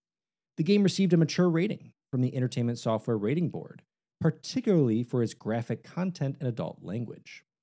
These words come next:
This generated some controversy because Nintendo had a reputation for family-friendly games.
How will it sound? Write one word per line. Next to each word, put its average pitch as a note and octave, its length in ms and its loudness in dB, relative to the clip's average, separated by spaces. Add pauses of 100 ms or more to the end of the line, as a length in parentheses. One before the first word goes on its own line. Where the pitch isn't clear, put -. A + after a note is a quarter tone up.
(440)
This A#3 180 0
generated F3 540 4
some F#3+ 140 -2
controversy D#3+ 500 -4
because F#3+ 600 -4
Nintendo F3+ 440 -2
had F#3 140 -2
a - 20 -4
reputation C#3+ 720 -4
for C#3 120 -4
family-friendly F#2 760 -8
games. - 580 -4